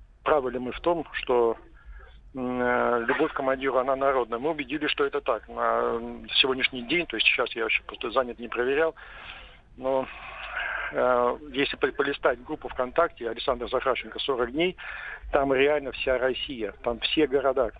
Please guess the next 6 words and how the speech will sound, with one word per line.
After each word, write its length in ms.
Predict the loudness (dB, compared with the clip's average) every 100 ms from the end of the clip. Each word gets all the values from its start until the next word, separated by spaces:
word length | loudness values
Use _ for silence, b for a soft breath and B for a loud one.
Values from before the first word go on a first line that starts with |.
| -16 0
там 180 | 0
города, 420 | 2 2 4 2 2
села, 480 | 0 2 2 2 -2 -6 -8
какие-то 360 | -8 -6 -4 -2
глухие 520 | -2 -4 -4 -6 -2
монастыри, 640 | 0 0 -2 -4 -6 -6